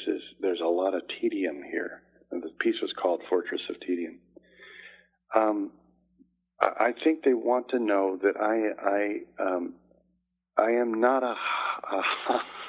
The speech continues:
hostile person, and I'm not. I really, uh, first of all, I think teachers should be paid more. There's no question. What, one of the things that I felt was that the days were really exhausting. They're very exhausting for substitute teachers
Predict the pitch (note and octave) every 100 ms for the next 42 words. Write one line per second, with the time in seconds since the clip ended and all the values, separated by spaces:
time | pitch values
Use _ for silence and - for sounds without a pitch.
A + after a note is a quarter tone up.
0 | - - C#3 - - - A2+ G2+ F2+ -
1 | - - - _ _ _ C#3 D3+ - -
2 | - - - - C#3+ E3+ E3+ G3+ A#3 E3
3 | - - - F3+ F#3 G3+ G#3+ G#3 G3 E3+
4 | - - - C3+ G3 - E3+ C#3+ C3+ C#3+
5 | - D#3+ D3 B2+ - B2+ G#2+ - B2 A#2
6 | - - - G2+ G2 A#2 A2+ - B2+ -
7 | - - - - G#2+ A#2+ - - G2+ G2
8 | - - F#2+ A2 C3 C#3+ A#2 G2+ G2 F#2
9 | F2 F2+ F#2 G#2+ - F#2 F2 - F#2+ F2
10 | - - F2+ - G2 F2+ - F2+ F2 F#2
11 | F2 E2+ E2 - E2 E2 - - - -
12 | - - - - _ _ C3 B2+ D3+ D#3
13 | C#3 B2+ A#2 G#2+ - - A2 - B2 A#2+
14 | G#2 - F#2+ F#2